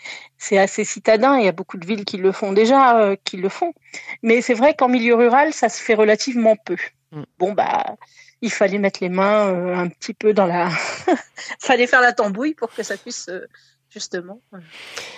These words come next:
Speaker 2: Justement, se
Speaker 1: l'idée, c'était
Speaker 2: produire.
Speaker 1: vraiment se dire.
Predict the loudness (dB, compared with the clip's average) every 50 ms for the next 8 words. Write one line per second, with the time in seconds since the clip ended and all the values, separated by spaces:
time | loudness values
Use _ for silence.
0 | -20 -20 -20 _ _ _ _ _ _ _ -4 0 0 0 2 2 2 4 4 4
1 | 2 2 0 -2 2 2 2 2 4 2 0 0 0 -2 -8 -8 -8 -8 -10 -12
2 | -12 -14 -16 _ -20 -20 _